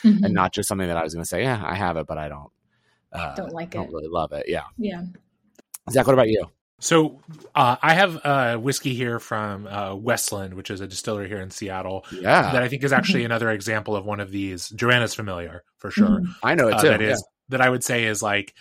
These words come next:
Speaker 3: they were acquired by, uh, Remy Cointreau, uh, a number of years ago. So they definitely started out super local and have gone somewhat national, international. But what I love about what they do is, um, they are still,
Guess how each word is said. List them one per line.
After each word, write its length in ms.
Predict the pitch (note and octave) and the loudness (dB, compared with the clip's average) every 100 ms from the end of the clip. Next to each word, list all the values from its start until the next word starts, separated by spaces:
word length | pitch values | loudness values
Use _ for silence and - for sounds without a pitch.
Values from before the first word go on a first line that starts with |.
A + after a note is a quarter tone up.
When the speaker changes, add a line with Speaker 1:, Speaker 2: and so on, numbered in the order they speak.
| - - - | -20 -12 0
Speaker 3:
they 100 | C3+ | 2
were 200 | C3 B2 | 4 2
acquired 500 | - B2 A2+ A2 G#2+ | 0 0 2 2 2
by, 480 | G#2+ G2+ G2 G2 G2+ | 2 2 0 -2 -4
uh, 140 | A2 G2+ | -4 -2
Remy 200 | G#2+ G#2 | -4 -4
Cointreau, 640 | G#2+ G2+ - G2 G2 G2 | -8 -8 -4 -4 -4 -6
uh, 220 | G2 F#2 F#2+ | -8 -8 -8
a 80 | A2 | -8
number 220 | G#2+ G2+ | -6 -6
of 80 | G#2 | -4
years 180 | F#3+ D3+ | -2 0
ago. 300 | D#3 C#3 A#2+ | 2 2 2
So 160 | - | 0
they 140 | A#2 A2 | -2 -2
definitely 340 | G#2+ D#3 D#3+ | 0 0 0
started 260 | C3 C3 A#2+ | -2 0 2
out 220 | G#2+ G#2+ | 0 0
super 300 | - C3+ B2+ | -4 -4 -2
local 340 | G#2+ G2 G#2 G2+ | -4 -4 -6 -8
and 160 | G2+ | -8
have 320 | - B2 A#2+ | -4 -2 -2
gone 400 | A2 G#2+ G#2 G2+ G2+ - _ _ _ | -2 -4 -4 -8 -14 -20 _ _ _
somewhat 400 | - C#3+ C#3 A#2 | 0 2 2 0
national, 420 | A2 G#2 - G#2+ | 0 0 -2 -6
international. 800 | G2 G2 F#2 F#2 - G2+ F2+ F2+ - - - | -6 -8 -8 -8 -8 -10 -10 -10 -14 -12 -2
But 100 | C#3 | 2
what 120 | C3 | 2
I 80 | B2 | 2
love 260 | C#3 F#3 | 2 2
about 240 | F3+ D#3 B2+ | 2 0 0
what 100 | A2+ | -2
they 140 | A2+ | -4
do 300 | A#2 G3+ A#2 | -2 0 0
is, 340 | G#2+ G2+ G2 - - _ | 0 -2 -6 -10 -16 _
um, 560 | A#2 G#2+ G2 F#2 F#2+ G2+ _ - | -6 -4 -4 -8 -12 -20 _ -16
they 220 | B2 C3 | -8 -2
are 260 | C3 A2+ G#2+ | 0 0 -2
still, 840 | - - B2+ A#2 A#2 A2+ G#2 | -6 -4 -2 0 -2 -4 -6